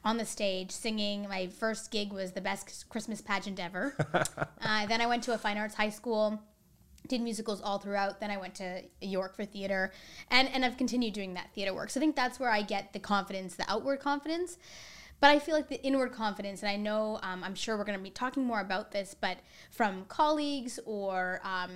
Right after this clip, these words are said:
Speaker 1: you know, naysayers or haters, as I like to call them.
Speaker 2: Haters.
Speaker 1: Yeah, the fake friends.
Speaker 2: Yeah.
Speaker 1: Um, that also gets me down. So I think
Speaker 2: Mm-hmm.
Speaker 1: that I exude confidence, I project confidence, I know I have my ability,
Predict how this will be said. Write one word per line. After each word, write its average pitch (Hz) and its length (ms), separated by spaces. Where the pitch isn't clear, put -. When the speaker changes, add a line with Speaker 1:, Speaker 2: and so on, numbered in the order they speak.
Speaker 1:
you 254 80
know, 240 140
naysayers 226 720
or 170 80
haters, 185 460
as 196 60
I - 20
like 185 160
to - 80
call 113 200
them. 120 160
Speaker 2:
Haters. 139 460
Speaker 1:
Yeah, 196 240
the 196 80
fake 233 200
friends. 220 440
Speaker 2:
Yeah. 202 200
Speaker 1:
Um, 202 120
that 262 220
also 240 300
gets 208 260
me 175 80
down. - 280
So 240 100
I 233 80
think 277 280
Speaker 2:
Mm-hmm. - 80
Speaker 1:
that 240 100
I 220 140
exude 233 340
confidence, 247 560
I 220 60
project 196 400
confidence, 208 580
I 208 80
know 208 280
I 190 100
have 190 260
my 190 120
ability, 233 600